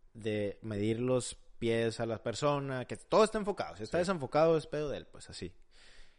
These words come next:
Speaker 1: El segundo tiene otras cosas, otras chambas, ¿no? Limpiar, mantenimiento, cuidado, emplazar la cámara. El segundo asistente de cámara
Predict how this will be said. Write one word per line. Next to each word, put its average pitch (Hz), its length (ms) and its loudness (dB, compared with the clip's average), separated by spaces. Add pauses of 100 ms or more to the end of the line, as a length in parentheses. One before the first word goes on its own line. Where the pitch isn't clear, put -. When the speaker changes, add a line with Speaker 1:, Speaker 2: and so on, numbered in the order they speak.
(160)
Speaker 1:
El 117 140 -4
segundo 160 680 -2 (320)
tiene 160 180 0
otras 160 280 0
cosas, 131 340 0
otras 127 220 -10
chambas, 113 400 -2
¿no? 139 260 -10
Limpiar, 104 760 0
mantenimiento, 101 720 -8
cuidado, 98 380 -2
emplazar 101 460 -6
la 98 120 -4
cámara. 107 420 -8 (260)
El 110 120 -6
segundo 117 400 0
asistente 131 440 -6
de 127 40 -10
cámara 127 440 -4